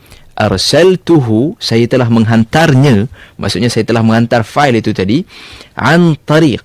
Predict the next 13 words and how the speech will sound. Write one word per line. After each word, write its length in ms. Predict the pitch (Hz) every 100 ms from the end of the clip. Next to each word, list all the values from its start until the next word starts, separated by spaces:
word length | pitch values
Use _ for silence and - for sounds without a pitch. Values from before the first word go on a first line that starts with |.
| - - -
dengan 580 | 120 160 170 160 156 147
cara, 420 | - 160 165 -
ataupun 300 | 123 151 143
boleh 180 | 135 147
juga 240 | 127 135 92
diterjemah 420 | 120 120 123 135
sebagai 400 | 117 120 117 123
melalui, 720 | 127 131 135 131 131 165 120 - - - - - - -
al-barid 760 | 147 131 120 123 135 160 147 -
al-elektroni, 960 | 123 117 107 101 - 117 139 156 175 226 _ _ _ -
iaitulah, 560 | 95 104 131 160 - _ _ _ -
uh, 160 | 104 98
email. 380 | 123 120 92 -